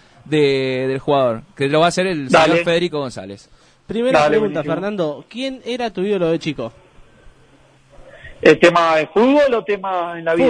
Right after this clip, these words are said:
Speaker 3: Fútbol, fútbol.
Speaker 2: Eh,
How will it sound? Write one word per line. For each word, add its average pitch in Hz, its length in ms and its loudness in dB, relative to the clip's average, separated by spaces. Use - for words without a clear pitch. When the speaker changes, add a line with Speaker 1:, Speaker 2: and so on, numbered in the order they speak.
Speaker 3:
Fútbol, 139 160 -6
fútbol. 131 340 -10
Speaker 2:
Eh, 170 960 2